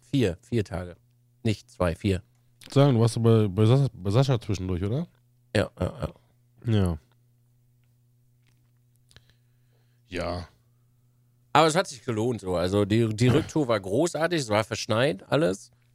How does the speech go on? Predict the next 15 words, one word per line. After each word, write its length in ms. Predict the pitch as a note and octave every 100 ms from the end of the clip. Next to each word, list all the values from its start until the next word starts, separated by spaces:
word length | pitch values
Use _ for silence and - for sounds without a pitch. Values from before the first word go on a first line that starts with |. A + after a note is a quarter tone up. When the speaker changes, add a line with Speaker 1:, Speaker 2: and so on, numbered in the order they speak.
| _ _ _ _ _ _
Speaker 1:
Und 200 | - G#2+
wir 120 | G#2 G#2
haben 140 | G#2+
dann 160 | G#2+ G#2
regelmäßig 460 | A2 A#2+ A2 G#2 F2+
angehalten, 360 | A2+ A2+ A#2
um 80 | G#2
Fotos 320 | - A2+ B2
zu 80 | B2+
machen. 220 | A#2+ A#2+
Das 120 | G2+
war 140 | G#2+ A2+
schon 440 | - G2 G2 F#2+
ziemlich 280 | - A2+ G2+
geil, 400 | - F2 F2+ F#2+